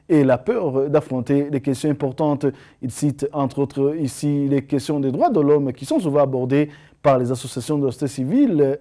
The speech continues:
et les organisations des femmes et des jeunes. Suivez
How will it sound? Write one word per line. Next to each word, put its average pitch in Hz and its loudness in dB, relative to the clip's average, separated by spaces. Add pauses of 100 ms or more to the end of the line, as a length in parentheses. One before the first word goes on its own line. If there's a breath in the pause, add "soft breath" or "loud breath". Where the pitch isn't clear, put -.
et 190 4
les 139 0
organisations 131 0
des 131 -2
femmes 135 0 (340 soft breath)
et 165 4
des 131 0
jeunes. 120 0
Suivez 151 0